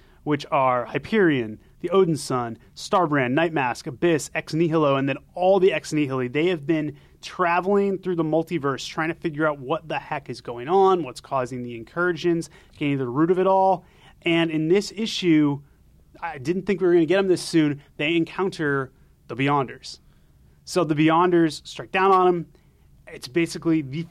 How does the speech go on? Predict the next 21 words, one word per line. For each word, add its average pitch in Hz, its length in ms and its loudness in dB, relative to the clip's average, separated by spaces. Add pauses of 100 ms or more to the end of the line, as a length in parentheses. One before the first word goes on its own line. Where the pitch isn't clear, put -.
fight 180 340 0
to 175 220 -8
end 160 220 -4
all 147 200 0
fights. 147 460 -6
These 170 240 -8
characters, 170 640 -4
these 143 160 -10 (120)
hugely 233 640 0
powerful 196 460 0
characters, 180 560 -2 (280)
throwing 180 260 2 (100)
everything 220 540 -4
they've 185 220 0
got 156 460 2 (260)
against 170 320 0
the 170 80 -2
Beyonders, 156 600 0
who 139 160 -6
are 151 140 0
just 139 360 -12